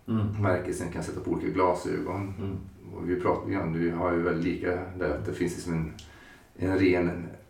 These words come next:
Speaker 2: i närvaro finns det en ren, eh, kapacitet till att vara närvarande till
Speaker 1: Mm.
Speaker 2: otroligt mycket. Och sen kan vi klä det med olika,
Speaker 1: Ja,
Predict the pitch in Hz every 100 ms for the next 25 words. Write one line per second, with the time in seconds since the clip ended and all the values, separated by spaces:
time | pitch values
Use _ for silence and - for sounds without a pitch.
0 | - - - - - - - - - -
1 | - - - 95 101 104 98 104 98 90
2 | 90 90 95 90 85 85 85 82 82 78
3 | 76 - - - - - - - - -
4 | 90 92 - 85 80 - 85 82 - 85
5 | 87 98 92 87 - 82 101 98 - 98
6 | 107 120 113 107 - 120 104 - 95 95
7 | 107 107 117 139 110 95 92 90 - 92
8 | - - - - - 85 90 85 92 92
9 | - 92 82 85 87 87 85 - 104 127
10 | 123